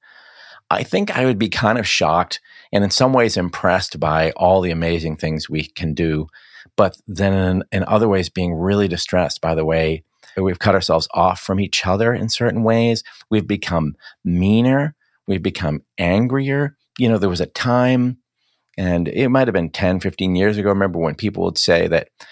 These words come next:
"Oh, people say things online that they would never say to your face." And now they say them to your face, right? That anger that began online has, you know, seeped back into the real world. And so you have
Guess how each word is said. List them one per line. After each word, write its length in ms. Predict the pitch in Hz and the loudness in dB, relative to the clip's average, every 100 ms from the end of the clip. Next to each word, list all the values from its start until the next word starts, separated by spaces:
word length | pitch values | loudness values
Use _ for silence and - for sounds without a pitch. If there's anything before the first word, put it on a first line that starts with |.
| - - | -20 -4
"Oh, 160 | - 104 | 0 0
people 380 | - 160 160 98 | 0 -4 -2 -2
say 240 | - 113 | 2 0
things 280 | 101 95 87 | 0 -2 0
online 540 | 82 80 95 107 90 | 0 0 2 2 0
that 140 | 82 87 | -2 -2
they 100 | 78 | -2
would 180 | 80 87 | -2 -2
never 380 | 110 135 90 | 0 2 0
say 240 | - 78 76 | 0 -2 -2
to 80 | - | -6
your 140 | - | -6
face." 460 | - - - - - _ - - - - - | -4 -4 -4 -8 -10 _ -20 -20 -20 -12 -2
And 180 | 104 110 | 2 4
now 180 | 151 170 | 2 2
they 140 | 92 | 0
say 220 | - 113 | 2 2
them 100 | 104 | 2
to 100 | 90 | 0
your 100 | 80 | -4
face, 500 | 78 - 76 - - - _ _ _ - | 0 0 0 -4 -6 -8 _ _ _ 0
right? 200 | 98 101 104 | 2 2 -2
That 240 | 104 127 - | 2 2 2
anger 380 | 110 117 123 92 | 0 2 2 0
that 200 | 87 - | 0 -2
began 440 | 98 80 101 120 113 | -4 0 2 2 2
online 680 | 90 87 92 82 73 76 76 _ _ _ _ _ - _ - | 2 2 2 2 -2 -8 -12 _ _ _ _ _ -20 _ -4
has, 400 | 98 90 82 - _ | 0 0 0 -8 _
you 120 | 110 | -2
know, 100 | 82 - _ _ _ | -2 -4 _ _ _
seeped 420 | - - 147 - 98 | -2 2 2 2 4
back 300 | 98 87 - | 4 2 -4
into 340 | 101 101 95 | -4 -2 -2
the 220 | 82 85 - | 0 -2 0
real 240 | 92 95 | 2 4
world. 220 | 98 85 90 | 4 2 0
And 120 | 87 | -2
so 80 | 101 | 0
you 160 | 101 | 0
have 400 | 90 98 92 82 | 0 2 2 0